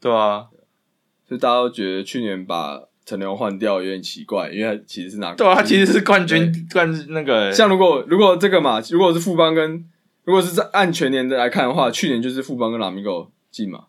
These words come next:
Speaker 1: 对啊。
Speaker 2: 然后看他们的对战，谁主场优势嘛，那富邦的主场优势。
Speaker 1: <laughs>
Speaker 2: 对，其实富邦是赢的，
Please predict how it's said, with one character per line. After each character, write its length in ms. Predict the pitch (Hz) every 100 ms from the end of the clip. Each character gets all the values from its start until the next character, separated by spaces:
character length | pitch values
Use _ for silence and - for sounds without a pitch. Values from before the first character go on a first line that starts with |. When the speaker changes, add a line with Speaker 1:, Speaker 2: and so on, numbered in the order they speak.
| -
Speaker 1:
对 140 | 110
啊。 320 | 104 101 98 110
Speaker 2:
然 80 |
后 240 | 127 151 131
看 180 | - 143
他 80 | 131
们 80 | 120
的 100 | 113
对 220 | 120 110
战， 300 | 110 98 82 _ _
谁 300 | _ - 104
主 180 | 104 107
场 160 | 110 95
优 160 | 90
势 180 | 95 95
嘛， 140 | 80 - _ _ -
那 100 | 113
富 140 | 127
邦 160 | 113 107
的 60 |
主 120 | 101 95
场 160 | 90
优 140 | 85 82
势。 140 | 92 117 123 117
Speaker 1:
<laughs> 320 | 127 107 113 117
Speaker 2:
对， 140 | 117
其 120 | -
实 60 | 120
富 140 | 123
邦 240 | 123 117 120
是 140 | 117
赢 140 | 95 71
的， 220 | 78